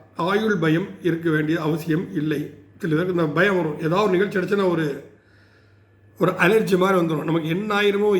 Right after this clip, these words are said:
ஏதாயிருமோங்கிற ஒரு பயம் உண்டாக்கிடும். அந்த பயத்தை எல்லாம் நீங்கள் அடைய வேண்டிய அவசியம் இல்லை. இனி தெளிவான விஷயமா இருக்கும். அடுத்த குரு பெயர்ச்சி மே மாதம் நடப்பா, இப்போ ஒரு ராசியவே நேரடியாக அவர் பார்க்க போறார், மகர ராசி. அது ரொம்ப உத்தம பலன் கொடுக்கும். அது அடுத்த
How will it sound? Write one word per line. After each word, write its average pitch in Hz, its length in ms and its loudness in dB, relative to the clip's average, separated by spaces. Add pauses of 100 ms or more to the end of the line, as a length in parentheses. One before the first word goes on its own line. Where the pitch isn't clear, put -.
(120)
ஏதாயிருமோங்கிற 190 680 2
ஒரு 156 180 0
பயம் 180 260 2
உண்டாக்கிடும். 151 540 -4
அந்த 165 120 0 (100)
பயத்தை 185 360 0
எல்லாம் 175 260 0
நீங்கள் 151 200 0 (140)
அடைய 160 180 2 (120)
வேண்டிய 147 320 -2
அவசியம் 170 360 -6 (200)
இல்லை. 156 220 -2 (540)
இனி 143 160 0 (1300)
தெளிவான 185 340 4 (100)
விஷயமா 156 320 -4
இருக்கும். 131 260 -16 (640)
அடுத்த 151 240 -2 (120)
குரு 196 200 6
பெயர்ச்சி 202 340 2 (560)
மே 180 160 2
மாதம் 196 240 2
நடப்பா, 190 300 0
இப்போ 190 240 2
ஒரு 165 80 2
ராசியவே 190 420 2
நேரடியாக 185 300 2
அவர் 175 140 -4
பார்க்க 175 240 -2
போறார், 170 260 -2
மகர 170 180 -2
ராசி. 170 320 -4
அது 151 160 -4
ரொம்ப 175 220 0
உத்தம 190 260 -2
பலன் 180 200 0
கொடுக்கும். 180 280 -6 (360)
அது 151 140 0
அடுத்த 190 200 -2